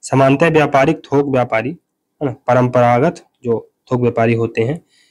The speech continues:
एवं उत्पादक इस प्रकार के ई कॉमर्स में शामिल होते हैं। इसे ई बिज भी कहते हैं। For example, Oracle Commerce, Alibaba, India Mart, Trend India, General इलेक्ट्र-, इलेक्ट-, General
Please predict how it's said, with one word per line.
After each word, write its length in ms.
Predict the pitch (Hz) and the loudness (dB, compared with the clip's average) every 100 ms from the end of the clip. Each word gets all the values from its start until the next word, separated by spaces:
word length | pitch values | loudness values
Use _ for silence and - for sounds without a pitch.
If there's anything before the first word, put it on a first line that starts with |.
| - | -4
एवं 100 | 131 | -2
उत्पादक 540 | 131 143 - 131 147 170 | 2 0 2 2 4 2
इस 80 | 147 | -2
प्रकार 320 | - 120 127 | -4 0 0
के 120 | 123 147 | 2 -2
ई 220 | 127 135 | -2 -4
कॉमर्स 460 | 123 120 139 - _ _ _ _ _ _ _ _ _ _ | -2 -2 -4 -8 _ _ _ _ _ _ _ _ _ _
में 80 | 160 | 0
शामिल 280 | - 127 123 | 2 2 2
होते 240 | 113 110 | 0 -6
हैं। 200 | 110 - _ _ _ _ - | -12 -14 _ _ _ _ -8
इसे 180 | 127 170 | -2 0
ई 260 | - 170 | 2 2
बिज 200 | 170 156 | 4 2
भी 140 | 135 143 | 2 0
कहते 300 | 123 117 127 | -2 -2 -4
हैं। 280 | 120 160 - _ _ _ - | -4 -8 -12 _ _ _ 0
For 140 | 135 | 0
example, 400 | 135 170 139 160 170 _ _ - 127 | 2 2 2 0 -2 _ _ -2 0
Oracle 320 | 127 143 147 | 2 2 2
Commerce, 360 | 139 131 139 - - | 2 2 0 -4 -4
Alibaba, 480 | 120 127 123 131 151 - _ - 120 | 0 2 2 2 -2 -6 _ -10 -2
India 240 | 123 135 | 0 2
Mart, 240 | 127 135 139 _ _ _ - | 4 2 0 _ _ _ 0
Trend 260 | 139 156 151 - _ _ _ - | 4 4 2 -6 _ _ _ -6
India, 340 | 131 131 147 156 _ _ _ _ _ _ - | 0 2 2 0 _ _ _ _ _ _ -8
General 260 | 123 131 143 | 0 4 4
इलेक्ट्र-, 400 | 139 139 - 127 - _ - | 4 2 -2 -8 -10 _ -6
इलेक्ट-, 320 | 127 123 127 _ _ _ _ _ _ _ _ 151 | -4 -4 -6 _ _ _ _ _ _ _ _ -10
General 460 | 127 123 123 185 | -2 2 2 0